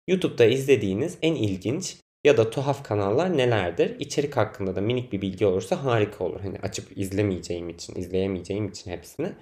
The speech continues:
böyle bir uyarıda geçmiştim. Ve şimdi bunların hakkında konuşacağım. Önce konsepti anlatmak istiyorum. Yani bu içeriklerden kastım ne? Bundan bahsetmek istiyorum.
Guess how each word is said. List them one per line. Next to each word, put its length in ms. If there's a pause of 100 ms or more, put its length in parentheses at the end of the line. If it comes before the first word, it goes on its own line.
(440)
böyle 320
bir 260 (180)
uyarıda 360
geçmiştim. 800 (520)
Ve 80
şimdi 440
bunların 300
hakkında 380
konuşacağım. 640
Önce 500 (1040)
konsepti 480
anlatmak 440
istiyorum. 280
Yani 140
bu 100
içeriklerden 800
kastım 480
ne? 120
Bundan 320
bahsetmek 500
istiyorum. 540